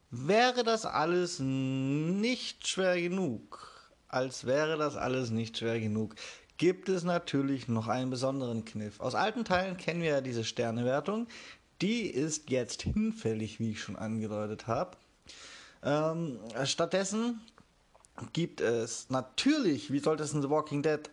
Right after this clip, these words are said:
anders sein, auch Walker, Zombies, Untote, nennt sie wie ihr wollt, sie sind da. Und diese netten Beißerchen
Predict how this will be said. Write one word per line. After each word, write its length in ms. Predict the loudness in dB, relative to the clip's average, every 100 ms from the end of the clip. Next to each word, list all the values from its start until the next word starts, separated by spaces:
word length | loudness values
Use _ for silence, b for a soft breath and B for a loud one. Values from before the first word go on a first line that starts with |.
| -2
anders 480 | 0 2 2 2 2
sein, 280 | 2 2
auch 220 | 0 0 -2 0
Walker, 640 | 2 2 2 2 0 -4 -12 _ _ _ -2
Zombies, 800 | 0 2 2 0 0 -6 -14 -20 b b b b b _ _ _ _ 0
Untote, 800 | 0 2 2 2 2 2 2 -2 _ _ _ _ -6
nennt 260 | 0 0 0
sie 160 | 2
wie 120 | 4 4
ihr 120 | 6
wollt, 420 | 4 4 0 -10 -20 _ _ -4
sie 180 | 0
sind 300 | 0 0 2
da. 340 | 4 4 0 -6 b b b b b b b b b 0
Und 360 | 4 4 0 -6 -20 _ _ _ _ 0
diese 280 | 2 2
netten 340 | 2 0 0 2
Beißerchen 680 | 2 4 0 0 0 0